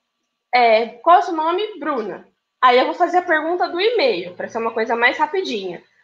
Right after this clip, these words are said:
Então, vou fazer uma outra pergunta. Então, vou falar, por exemplo, "Bruna, deseja enviar um e-mail?"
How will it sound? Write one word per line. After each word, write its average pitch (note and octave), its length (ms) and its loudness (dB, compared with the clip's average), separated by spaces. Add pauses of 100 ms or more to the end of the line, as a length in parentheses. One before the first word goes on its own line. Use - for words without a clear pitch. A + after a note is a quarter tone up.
(240)
Então, C#4+ 160 4
vou F4 100 4
fazer F#4+ 220 6
uma D#4 220 8
outra A#4 220 6
pergunta. F#4 520 4
Então, C4 200 -2
vou D4+ 180 2
falar, D4+ 340 4
por C4 100 -2
exemplo, A3+ 320 -4
"Bruna, A#3 600 0 (100)
deseja G#4+ 460 4
enviar A#3+ 320 4
um G3+ 60 -4
e-mail?" G3 560 0